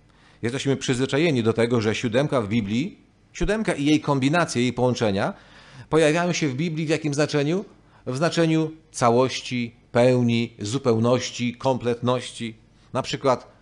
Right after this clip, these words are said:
dlaczego Aaron, m, kapłan, miał kropić krwią cielca i kozła na obłagalni siedem razy?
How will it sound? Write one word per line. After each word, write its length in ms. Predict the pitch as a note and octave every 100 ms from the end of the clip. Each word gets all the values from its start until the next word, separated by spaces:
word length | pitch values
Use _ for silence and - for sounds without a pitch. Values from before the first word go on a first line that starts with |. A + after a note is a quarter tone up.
| _
dlaczego 580 | - B2+ D#3 C3 A#2 - - _
Aaron, 400 | A#2 G#2 G#2 D3+ - - - -
m, 280 | G2+ G#2 G2+
kapłan, 400 | A#2 - D3 D#3
miał 200 | B2 A2+
kropić 580 | B2+ C3 B2+ A2 - A#2 G#2 G#2
krwią 280 | - B2 G#2 -
cielca 420 | - B2 C#3 C3+
i 60 | G#2
kozła 460 | G#2+ A#2 B2 C3+
na 120 | A2 G2+
obłagalni 680 | F#2 F#2+ A#2 A#2+ A#2+ A2+ -
siedem 320 | - G#2+ G2
razy? 340 | E2+ D2 -